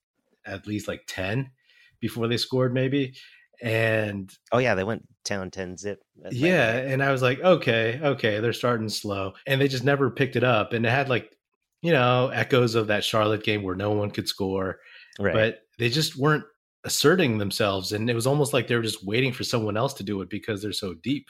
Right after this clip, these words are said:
Speaker 2: Yeah.
Speaker 1: But yeah, to me, it's, it's about the effort because you wanna see good competitive basketball, engaged basketball. You know what I mean? It's like going to
Speaker 2: Yeah.
Speaker 1: a, a show, and it's like someone could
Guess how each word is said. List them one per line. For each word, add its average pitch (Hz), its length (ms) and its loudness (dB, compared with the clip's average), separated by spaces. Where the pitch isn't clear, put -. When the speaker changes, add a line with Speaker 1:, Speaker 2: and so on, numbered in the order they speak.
Speaker 2:
Yeah. 85 260 0
Speaker 1:
But 156 120 4
yeah, 143 220 6
to 123 160 -2
me, 139 540 4
it's, 131 360 -2
it's 143 160 0
about 123 320 2
the 101 140 -2
effort 92 340 -6
because 117 320 0
you 120 100 0
wanna 120 240 0
see 107 400 -4
good 110 340 0
competitive 101 720 -4
basketball, 98 920 -4
engaged 104 560 -6
basketball. 85 800 -10
You 95 80 -12
know 95 80 -10
what 98 100 -8
I 101 60 -8
mean? 104 180 -6
It's 101 120 -8
like 104 140 -6
going 110 280 -4
to 113 120 -4
Speaker 2:
Yeah. 87 180 -4
Speaker 1:
a, - 40 -6
a - 20 -6
show, 107 420 0
and 90 120 -8
it's - 120 -12
like 90 160 -10
someone 104 280 -6
could 92 160 -8